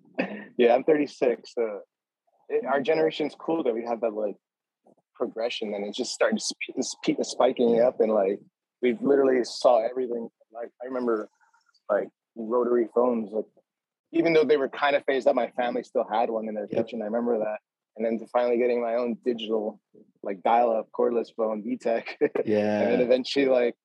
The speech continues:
Speaker 1: having access to the internet and then access to faster internet. Like, I just remember all those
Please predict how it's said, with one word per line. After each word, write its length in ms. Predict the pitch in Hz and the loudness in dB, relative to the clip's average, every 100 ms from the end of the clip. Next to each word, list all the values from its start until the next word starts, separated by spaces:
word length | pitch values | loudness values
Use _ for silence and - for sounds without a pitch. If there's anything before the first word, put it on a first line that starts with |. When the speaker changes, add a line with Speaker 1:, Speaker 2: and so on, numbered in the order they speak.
| _ _ _ - | _ _ _ 0
Speaker 1:
having 320 | 135 139 139 | 2 4 2
access 300 | 131 - - | 0 -4 -4
to 80 | 143 | -2
the 100 | 196 | 0
internet 440 | 196 123 110 101 | 0 -2 -6 -4
and 160 | 117 120 | -6 -6
then 320 | 127 127 120 _ _ 104 _ 123 | -6 -8 -12 _ _ -20 _ -4
access 360 | 123 - - | -2 0 -2
to 100 | 156 | 0
faster 380 | - 175 - 120 | 2 2 0 -6
internet. 320 | 110 104 104 104 | -6 -8 -14 -12
Like, 180 | 110 113 | -4 -2
I 40 | |
just 200 | 113 127 - | -2 -4 -4
remember 260 | 135 127 | 0 2
all 200 | 120 123 | 2 2
those 180 | 117 117 | 2 -2